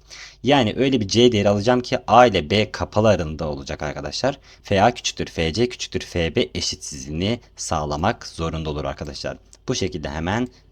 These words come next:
kutunun içine alalım. Daha sonra şu kısmı yorumlayalım arkadaşlar. F A'nın F B'den büyük olduğu durumu. Şöyle tekrardan eksenleri çizmiş olalım. Şimdi arkadaşlarım, F A daha büyük olsun diyor değil mi? Yani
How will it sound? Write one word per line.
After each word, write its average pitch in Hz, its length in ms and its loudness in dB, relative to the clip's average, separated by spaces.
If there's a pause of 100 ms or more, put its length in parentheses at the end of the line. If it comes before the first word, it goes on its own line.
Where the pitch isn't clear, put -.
(240)
kutunun - 240 -8
içine 92 240 -4
alalım. 67 300 -6 (460)
Daha 110 160 6
sonra 87 200 -4
şu 123 200 -4
kısmı 110 400 -4 (120)
yorumlayalım 80 500 -2
arkadaşlar. 71 600 -8 (180)
F 101 260 -2
A'nın 110 320 0
F 98 340 -2
B'den 104 320 2
büyük 98 240 -4
olduğu 71 200 -8
durumu. 67 340 -12 (280)
Şöyle - 240 -2
tekrardan 117 680 -2
eksenleri 92 800 -4
çizmiş 76 500 -6 (160)
olalım. 131 320 -8 (1700)
Şimdi 120 320 0
arkadaşlarım, 82 640 -2 (280)
F 120 300 0
A 127 200 4
daha 101 220 2
büyük 87 200 -4
olsun 80 260 -8
diyor 78 120 -4
değil 120 120 -4
mi? 71 200 -10 (220)
Yani 90 160 -2